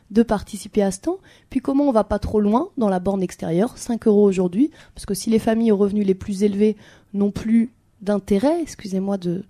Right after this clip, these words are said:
parler ainsi, à mettre leur enfant le midi, bah, notre objectif de mixité sociale qui nous tient particulièrement à cœur, il s'envolera.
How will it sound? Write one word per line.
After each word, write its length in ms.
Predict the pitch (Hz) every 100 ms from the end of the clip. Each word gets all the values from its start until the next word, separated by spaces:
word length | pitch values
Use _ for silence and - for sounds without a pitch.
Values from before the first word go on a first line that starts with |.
| -
parler 220 | 185 190
ainsi, 340 | 180 190 359 370 - _
à 80 | -
mettre 240 | 214 214 208
leur 140 | 190
enfant 280 | 196 - 220
le 140 | 196
midi, 320 | 190 185 269
bah, 140 | 311 196
notre 240 | 190 -
objectif 480 | 202 196 202 - 214
de 80 | 196
mixité 400 | 196 190 - 190
sociale 400 | 202 185 220 214
qui 120 | -
nous 100 | 185
tient 200 | - 190
particulièrement 640 | 196 - 190 - 190 180 175
à 80 |
cœur, 220 | 170 285 269
il 80 |
s'envolera. 500 | - 190 180 160 139